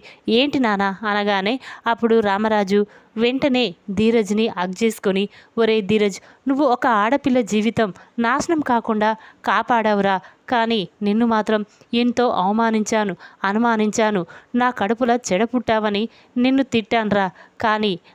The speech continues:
నా కొడుకు ఇంత గొప్ప పని చేసిండంటే నాకు చాలా సంతోషంగా ఉందిరా" అని చెప్పి ఇక రామరాజు ధీరజ్ని హగ్ చేసుకొని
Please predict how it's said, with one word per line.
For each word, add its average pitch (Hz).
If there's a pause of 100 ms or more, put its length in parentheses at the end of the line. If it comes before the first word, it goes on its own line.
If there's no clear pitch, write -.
(120)
నా 220
కొడుకు 233
ఇంత 226
గొప్ప 247
పని 226
చేసిండంటే 220 (380)
నాకు 233 (100)
చాలా 220 (120)
సంతోషంగా 254
ఉందిరా" 208 (360)
అని 320
చెప్పి 277 (160)
ఇక 240 (160)
రామరాజు 214 (380)
ధీరజ్ని 269
హగ్ 180
చేసుకొని 233